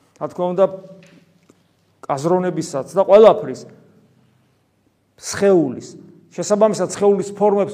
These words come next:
უდიდესი მნიშვნელობა აქვს. არა გადამწყვეტი, მაგრამ უდიდესი. ხო, და აი, როდესაც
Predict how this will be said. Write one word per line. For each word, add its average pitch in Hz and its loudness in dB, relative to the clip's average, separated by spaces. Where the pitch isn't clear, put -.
უდიდესი 208 4
მნიშვნელობა 160 -8
აქვს. 113 -10
არა 175 0
გადამწყვეტი, 190 -2
მაგრამ 156 -6
უდიდესი. 143 -12
ხო, - -12
და 160 -6
აი, 170 -2
როდესაც 175 -2